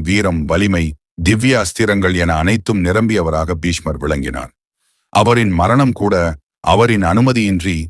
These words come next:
நெருங்க முடியாத வரத்தை பெற்றிருந்தார். ஆனால்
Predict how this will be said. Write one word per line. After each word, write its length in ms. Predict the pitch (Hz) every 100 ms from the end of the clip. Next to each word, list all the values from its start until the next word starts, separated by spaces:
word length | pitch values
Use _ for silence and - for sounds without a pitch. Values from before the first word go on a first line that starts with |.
| -
நெருங்க 360 | 90 107 123 120
முடியாத 360 | 101 95 87 80
வரத்தை 360 | 76 78 92
பெற்றிருந்தார். 640 | 80 78 73 69 64 65 69 _ _ _ _ _ -
ஆனால் 400 | 80 101 92